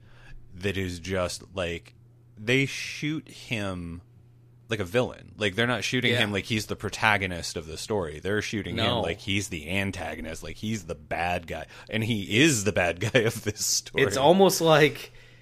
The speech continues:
Speaker 2: kinda like what they did with Joker
Speaker 1: Mm-hmm.
Speaker 2: or, like, Taxi Driver or something like this, just way before that, where you're just like, "I, I don't know how to feel about this guy." And then just the way that they unpeel that onion as the movie goes on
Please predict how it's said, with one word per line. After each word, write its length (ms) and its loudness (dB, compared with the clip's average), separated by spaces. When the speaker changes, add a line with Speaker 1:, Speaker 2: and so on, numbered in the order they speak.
Speaker 2:
kinda 280 0
like 200 2
what 160 0
they 100 2
did 380 2
with 240 -4
Joker 720 -6
Speaker 1:
Mm-hmm. 200 -2
Speaker 2:
or, 280 -2
like, 260 -4
Taxi 380 2
Driver 340 0
or 40 -4
something 420 -2
like 260 -6
this, 160 -4
just 220 -6
way 340 -4
before 560 -2
that, 340 -4
where 460 -4
you're 140 -4
just 200 -4
like, 240 -8
"I, 500 -2
I 100 2
don't 260 0
know 80 0
how 140 2
to 60 -2
feel 220 2
about 220 0
this 140 -6
guy." 200 -4
And 140 -2
then 140 0
just 140 2
the 60 4
way 260 0
that 160 0
they 120 -4
unpeel 680 -6
that 220 -4
onion 460 -12
as 180 -10
the 120 -16
movie 280 -14
goes 340 -16
on 320 -14